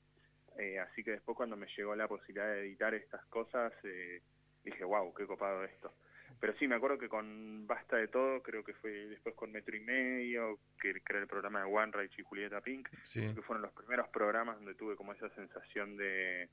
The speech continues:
Speaker 1: "Ah, qué lindo, yo, ah, yo quiero estar ahí charlando con esa gente".
Speaker 2: Como que podías, eh, compartir los amores, digo, la música y la radio.
Speaker 1: Sí, sí, la verdad que sí. Eh, sí, sí, creo que fueron,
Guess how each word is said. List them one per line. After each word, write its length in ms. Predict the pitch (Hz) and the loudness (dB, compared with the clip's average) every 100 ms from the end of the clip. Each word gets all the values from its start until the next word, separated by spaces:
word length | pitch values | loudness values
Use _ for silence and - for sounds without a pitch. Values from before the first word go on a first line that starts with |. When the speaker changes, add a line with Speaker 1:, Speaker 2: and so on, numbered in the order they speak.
| _ _ _ _ _ _ _ _ - | _ _ _ _ _ _ _ _ 4
Speaker 1:
"Ah, 220 | 113 107 - | 6 6 2
qué 100 | 110 | -6
lindo, 260 | 110 101 - | -6 -8 -8
yo, 60 | 104 - - | -10 -12 -16
ah, 140 | 95 90 - - | -12 -10 -10 -8
yo 60 | 104 | -4
quiero 140 | 104 95 | -4 -4
estar 180 | 98 | 0
ahí 160 | 92 98 | 2 0
charlando 360 | - 92 92 95 | -2 -4 -4 -4
con 120 | 90 | -4
esa 160 | 87 92 | -4 -4
gente". 340 | 98 87 - - - | -2 -4 -8 -16 -2
Speaker 2:
Como 240 | 123 139 | 0 2
que 100 | 123 | 0
podías, 560 | 127 147 165 175 165 120 | 2 4 6 4 4 2
eh, 260 | 139 123 110 - - _ | 2 2 0 -8 -20 _
compartir 600 | 135 127 135 135 127 165 156 143 135 | 0 4 6 4 4 4 6 4 2
los 220 | 131 123 127 | 4 4 6
amores, 440 | 139 160 156 127 | 6 6 4 4
digo, 200 | 127 123 | 4 6
la 140 | 127 131 | 6 6
música 640 | 156 147 165 175 175 170 | 4 4 2 4 6 4
y 300 | 131 120 110 | 4 4 4
la 160 | 110 113 | 4 6
radio. 460 | 131 107 104 95 - _ _ _ _ - - - _ - | 6 4 0 -4 -10 _ _ _ _ -20 -20 -20 _ 0
Speaker 1:
Sí, 240 | 151 131 127 - - | 4 4 0 -6 -2
sí, 200 | 113 - - | -2 -4 -4
la 100 | 104 | -2
verdad 200 | 107 117 | -2 -4
que 80 | - | -6
sí. 120 | 107 - _ - - | -10 -12 _ -20 -10
Eh, 720 | 104 98 95 95 92 92 90 - - - - - - - - | -6 -4 -2 -2 -2 -4 -8 -16 -20 -20 -20 -20 -20 -6 0
sí, 180 | 107 - - - - | 0 -2 -18 -14 -6
sí, 140 | 104 - | -6 -2
creo 180 | 107 104 | 0 0
que 80 | 101 | 0
fueron, 340 | - 101 98 | 2 4 2